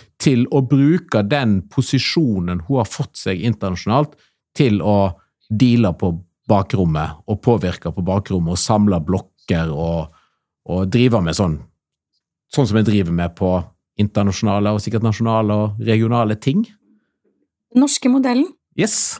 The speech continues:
Speaker 1: Ehm, så da, da er rett og slett sånn at du kan lese ut ifra, eh, det som skjedde på tinget, at Lise Klaveness kommer ikke til å gå på talerstolen, eh, og snakke makta imot,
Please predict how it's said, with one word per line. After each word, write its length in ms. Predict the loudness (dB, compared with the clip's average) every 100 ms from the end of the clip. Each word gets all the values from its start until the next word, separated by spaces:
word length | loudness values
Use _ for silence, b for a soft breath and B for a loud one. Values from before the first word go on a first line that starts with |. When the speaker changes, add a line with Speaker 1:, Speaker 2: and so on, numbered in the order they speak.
| -14
Speaker 1:
Ehm, 600 | -6 -4 -2 -2 -2 -2 -2
så 120 | 0
da, 300 | 2 2 0
da 200 | 0 2
er 120 | 2 0
rett 100 | 0
og 60 |
slett 100 | 0
sånn 140 | 2 2
at 60 | 0
du 60 | 0
kan 180 | -2 2
lese 340 | 2 2 2
ut 160 | 0 0
ifra, 280 | -2 0 -2 b b b _ _ 0
eh, 140 | 2
det 120 | 2 2
som 80 | 2
skjedde 240 | 0 0 -2
på 100 | 0
tinget, 400 | 0 2 2 0
at 300 | 0 0 0
Lise 180 | -2 0
Klaveness 460 | 2 2 2 0
kommer 240 | 0 -2 -2
ikke 400 | -4 -4 0 0
til 140 | 0 0
å 20 |
gå 140 | 0 0
på 120 | 0
talerstolen, 640 | 0 0 0 2 2 2 -2 _ _ _ _ -4
eh, 420 | 0 2 2 0 -2 0
og 320 | 0 0 -2
snakke 480 | -2 -2 -2 -2 0
makta 400 | 0 -2 -2 0
imot, 520 | 0 0 -4 -8 -16